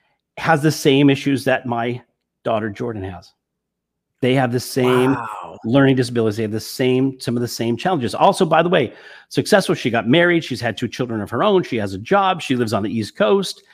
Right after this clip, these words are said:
Speaker 1: She's amazing, Marnie. She's absolutely amazing, but struggled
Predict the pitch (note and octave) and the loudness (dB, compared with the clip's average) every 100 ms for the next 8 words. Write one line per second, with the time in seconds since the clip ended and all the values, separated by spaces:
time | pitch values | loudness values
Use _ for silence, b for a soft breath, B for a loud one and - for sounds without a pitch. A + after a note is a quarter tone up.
0 | b b - G3+ E3 E3+ E3+ D3+ B2 G2+ | b b 0 4 6 6 6 6 4 2
1 | A2 B2 A2 F2 F#2 E3+ E3 - E3 F#3 | 2 2 0 -4 -4 -2 0 0 2 2
2 | - E3 C#3 D3 F3+ C#3 A2 b b b | 0 -2 2 4 4 2 -2 b b b
3 | F#3 - B3 D4 D4+ E3 | 0 0 2 4 4 0